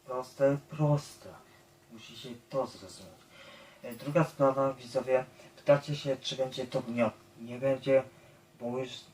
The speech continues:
dawno rozwiązałem umowę z kanałem Top Gniot. Mnie to nie interesuje i nie pytajcie się, po prostu mnie to nie interesuje. Bo po prostu ta osoba mnie oszukała,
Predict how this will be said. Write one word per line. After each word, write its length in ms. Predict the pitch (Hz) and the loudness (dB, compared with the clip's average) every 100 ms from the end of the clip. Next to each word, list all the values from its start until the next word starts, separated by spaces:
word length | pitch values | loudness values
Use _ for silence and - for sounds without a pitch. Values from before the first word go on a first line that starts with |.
| - | -8
dawno 340 | 139 135 123 120 | -4 -4 -2 -4
rozwiązałem 640 | 123 117 120 117 113 107 143 | -4 -8 -12 -2 0 0 -2
umowę 440 | 131 123 117 110 - - - - | -2 0 0 -2 -6 -20 -20 -20
z 220 | - - - | -18 -16 -8
kanałem 440 | 127 123 123 117 | -4 0 2 2
Top 200 | - 147 | 2 0
Gniot. 360 | 135 135 135 - - - _ _ _ _ | 2 4 4 2 -6 -20 _ _ _ _
Mnie 240 | 123 127 139 | -16 -12 -8
to 180 | 135 127 | -6 -8
nie 60 | 123 | -8
interesuje 800 | 120 117 110 - 127 123 120 120 - - - - - _ - | -6 -4 -6 -8 -8 -2 -2 -2 -6 -20 -20 -20 -20 _ -20
i 40 | |
nie 200 | - - | -18 -12
pytajcie 500 | - - 135 156 117 | -8 2 2 2 -2
się, 300 | 107 127 123 | -10 -8 -4
po 120 | 127 127 | -2 -2
prostu 380 | 120 120 127 | -4 -10 -8
mnie 200 | 120 120 | -4 -4
to 140 | 117 120 | -4 -4
nie 140 | 117 | -4
interesuje. 600 | 120 120 117 - 107 95 - - - - _ _ _ _ _ _ _ _ _ - | -4 -6 -10 -10 -12 -12 -14 -20 -20 -20 _ _ _ _ _ _ _ _ _ -6
Bo 280 | 165 165 160 | 2 4 4
po 160 | 151 | 2
prostu 420 | 120 123 - 113 110 - - - | -8 -10 -8 -8 -8 -10 -20 -4
ta 100 | 147 | 0
osoba 340 | 131 - 113 104 | 0 -2 -6 -6
mnie 220 | 107 143 | 4 8
oszukała, 760 | 175 - 156 - 147 139 135 | 8 6 -2 4 6 8 6